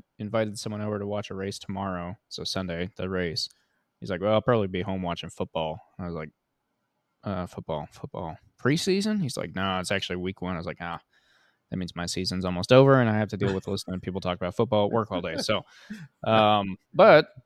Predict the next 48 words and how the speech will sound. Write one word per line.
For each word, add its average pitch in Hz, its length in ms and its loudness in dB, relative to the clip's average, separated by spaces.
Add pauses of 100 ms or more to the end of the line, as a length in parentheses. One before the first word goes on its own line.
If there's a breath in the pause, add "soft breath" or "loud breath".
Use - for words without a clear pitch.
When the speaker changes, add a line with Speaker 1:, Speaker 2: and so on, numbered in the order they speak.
Speaker 1:
you 151 80 6
know, 139 100 8
it 139 40 0
got 151 120 6
me 147 80 4
thinking, 131 600 0
you 131 100 -6
know, 117 120 -4
the 113 80 -6
beginning 127 280 -2
of - 20 -4
the 120 80 -2
year, 117 420 -2
we 110 120 -6
were 107 80 -6
talking, 101 500 -10
"Is 113 160 -8
it 143 60 -6
gonna 135 160 -6
be 135 80 -2
an 127 60 -4
amazing 127 340 0
Moto 123 180 2
America 117 360 0
season? 117 340 -4
Everyone 117 260 -2
go 113 120 -2
watch, 113 420 -2
blah, 107 200 -2
blah, - 20 -4
blah." 107 380 -4
And 101 140 -8
we 101 100 -10
kinda 101 600 -8 (320)
let 123 200 -8
you 117 80 -14
guys 110 240 -4
down 110 300 0
a 107 80 -4
little 110 140 -4
bit 110 180 -2
on 107 120 -2
that, 117 280 -2
I 107 60 -10
think. - 440 -4 (160)
Um, 98 520 -2 (380)
but - 320 4 (300)
<laughs> 139 180 4